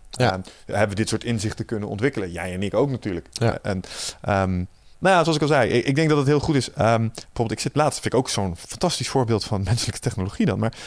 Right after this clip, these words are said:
Speaker 2: ik kijk dus mee naar een livestream uit het internationale ruimtestation.
Speaker 1: Mhm.
Speaker 2: Dat kan, dat streamen ze dan naar
Speaker 1: Ja.
Speaker 2: aarde. En dan zo af en toe laten ze ook, eh,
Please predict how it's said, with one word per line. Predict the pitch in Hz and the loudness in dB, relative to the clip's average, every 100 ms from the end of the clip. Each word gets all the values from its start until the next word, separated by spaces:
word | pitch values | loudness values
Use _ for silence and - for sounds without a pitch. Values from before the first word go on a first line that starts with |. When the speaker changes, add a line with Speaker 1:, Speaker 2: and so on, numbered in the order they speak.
| - | -6
Speaker 2:
ik | - 143 - | -4 -4 0
kijk | 165 | 0
dus | 143 | 2
mee | 151 | 2
naar | 165 131 | 4 4
een | 117 | 4
livestream | 147 202 - 151 147 - | 2 0 -2 -2 -2 0
uit | 123 | 0
het | 113 | 0
internationale | 135 131 117 - 117 104 | -6 -4 -6 -4 -4 -2
ruimtestation. | 95 107 87 - - - 78 | -2 -2 -4 -8 -10 -10 -8
Speaker 1:
Mhm. | - 95 | -2 0
Speaker 2:
Dat | 104 143 | 0 2
kan, | 117 87 | 0 -2
dat | 95 87 | -8 -8
streamen | - 123 107 95 | -4 -2 -2 -4
ze | 95 | -8
dan | 92 | -6
naar | 87 | 0
Speaker 1:
Ja. | 107 | 2
Speaker 2:
aarde. | 95 | 2
En | 78 | 0
dan | 123 | 0
zo | 127 | 2
af | 180 226 | 2 2
en | 220 | 0
toe | - 135 - - - | 0 0 -2 -12 -4
laten | 143 202 185 | 2 2 2
ze | 156 | 0
ook, | 127 131 - - - | 2 2 0 -10 -6
eh, | - | 0